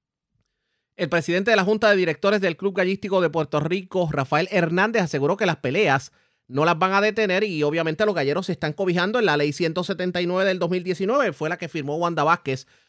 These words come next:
para mantener viva la tradición. Claro, planteó el gallero que en un futuro inmediato lo más que se podría prever a raíz de la decisión judicial es un enfrentamiento del gobierno estatal y federal, pero eso dependería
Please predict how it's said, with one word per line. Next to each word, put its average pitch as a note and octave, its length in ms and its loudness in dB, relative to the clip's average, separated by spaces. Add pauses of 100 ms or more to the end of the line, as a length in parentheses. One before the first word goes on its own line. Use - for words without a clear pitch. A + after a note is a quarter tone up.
(180)
para D3+ 240 0
mantener C#3+ 480 -4
viva F3+ 240 0
la D#3 120 2
tradición. A#2 760 -4 (460)
Claro, D#3+ 340 2
planteó E3+ 760 4
el E3+ 760 2 (340)
gallero F3+ 600 4
que D3+ 120 -4
en C3+ 60 0
un D3 140 -4
futuro F3+ 340 -2
inmediato G3+ 480 0
lo G3 80 0
más D3+ 140 -2
que E3 100 -4
se F3 140 -4
podría D#3+ 420 0
prever E3+ 420 0
a F3+ 100 2
raíz C3+ 220 -2
de D#3+ 120 -4
la E3 80 2
decisión E3 380 -2
judicial G3 480 0
es G3+ 180 0
un E3+ 200 -2
enfrentamiento G3 800 0
del F3+ 140 4
gobierno D3 320 2
estatal G3 340 -2
y G#3 60 0
federal, A3+ 380 0
pero C#3 160 -4
eso F3 120 -4
dependería F3+ 680 -2